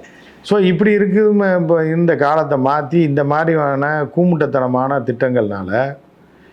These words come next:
மரபணு மாற்ற விஷயத்துல போய், அமெரிக்கால போய் யார் போக சொன்னா அமெரிக்காவுக்கு? இப்ப எவன் அடிச்சாலும் தான். இப்போ உங்களுக்கு தான் ஒண்ணுமே தெரியாது,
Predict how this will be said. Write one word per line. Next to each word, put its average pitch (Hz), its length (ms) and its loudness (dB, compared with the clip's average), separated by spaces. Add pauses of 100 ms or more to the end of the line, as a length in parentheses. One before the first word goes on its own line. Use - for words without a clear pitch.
(220)
மரபணு 175 400 2
மாற்ற 147 360 0
விஷயத்துல 113 440 -2
போய், 104 300 0 (100)
அமெரிக்கால 143 580 0
போய் 127 120 2
யார் 160 260 2
போக 151 160 0
சொன்னா 120 200 -2
அமெரிக்காவுக்கு? 98 680 -4
இப்ப 123 160 -4
எவன் 139 200 2
அடிச்சாலும் 147 460 0
தான். 113 140 -2
இப்போ 87 160 -12 (800)
உங்களுக்கு 139 320 0
தான் 185 100 2
ஒண்ணுமே 170 360 2
தெரியாது, 143 440 0